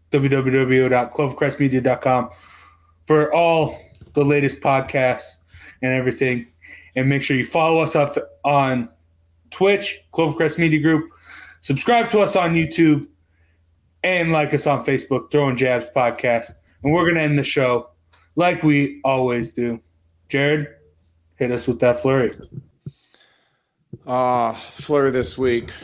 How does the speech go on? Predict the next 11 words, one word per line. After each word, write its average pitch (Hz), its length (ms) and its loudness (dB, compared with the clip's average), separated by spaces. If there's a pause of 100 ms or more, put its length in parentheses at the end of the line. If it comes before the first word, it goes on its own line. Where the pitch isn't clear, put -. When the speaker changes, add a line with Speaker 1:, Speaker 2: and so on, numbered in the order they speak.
(340)
Speaker 2:
moving 107 360 -4
mountains. 110 680 -6 (1600)
Um, 104 380 -2
this 113 240 -4
first - 480 -6
picture 98 560 -8 (1400)
is 95 240 -8
of 104 420 -6 (1500)
Dashrath 113 720 -2
Manji. 110 560 -4 (880)
Um, 95 560 -8